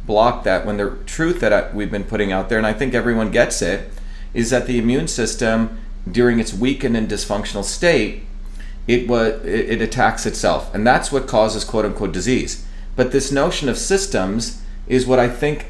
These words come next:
I wanna, uh, harken back to, and it interconnects systems from the, also the point of where innovation comes from. And just to share with you, as, as I've talked about, I wanna just, um,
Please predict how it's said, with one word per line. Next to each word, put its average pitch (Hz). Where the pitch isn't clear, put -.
I 123
wanna, 120
uh, 101
harken 127
back 143
to, 110
and 113
it 110
interconnects 127
systems 135
from 113
the, 104
also 127
the 123
point 107
of 98
where 113
innovation 127
comes 95
from. 104
And 107
just 165
to 143
share 147
with 117
you, 117
as, 107
as 104
I've 110
talked 104
about, 104
I 104
wanna 110
just, 104
um, 92